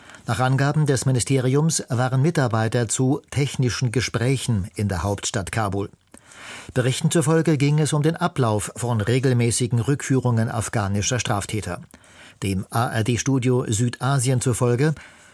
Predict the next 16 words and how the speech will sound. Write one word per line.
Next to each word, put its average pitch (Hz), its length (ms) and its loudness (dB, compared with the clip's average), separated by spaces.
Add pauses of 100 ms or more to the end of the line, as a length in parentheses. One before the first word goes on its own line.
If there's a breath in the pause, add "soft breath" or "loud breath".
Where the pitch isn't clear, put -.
sprachen 143 340 0
die 135 120 4
Taliban 120 520 2
von 165 200 0
einer 139 260 2
weiteren 143 540 2
Kooperationsvereinbarung 123 1500 0
mit 101 240 -4
der 107 120 0
deutschen 101 460 0
Regierung. 110 540 0 (1080 loud breath)
Im 156 120 2
September 156 600 2
hatte 151 220 0
das 135 220 0
Bundesinnenministerium 127 1400 2